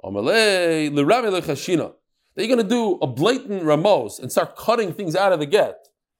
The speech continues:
You know, give, give a get that it's <laughs> missing one line in the middle. It's, it's obvious what you're doing here. It's obvious that you're trying to, to do shtick. Either you're selling your pay raise, I don't know what.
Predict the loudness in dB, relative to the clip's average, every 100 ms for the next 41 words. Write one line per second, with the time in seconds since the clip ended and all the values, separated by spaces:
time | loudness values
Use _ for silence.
0 | _ -8 -2 2 2 0 -2 -2 -2 -14
1 | _ _ -14 -8 -4 -2 0 0 0 -4
2 | -6 -8 -12 -8 -6 -6 -4 -2 2 2
3 | 4 2 2 -2 -4 2 4 4 0 -10
4 | -20 _ _ _ -14 -10 -10 -10 -10 -8
5 | -4 -4 0 2 2 2 2 2 2 4
6 | 4 2 -6 -8 -2 0 0 -4 -6 -2
7 | 0 0 0 4 4 2 -6 _ -10 -6
8 | -4 2 2 2 -10 -10 -6 -2 2 2
9 | 0 -2 2 2 2 -2 -2 -2 0 0
10 | 0 -2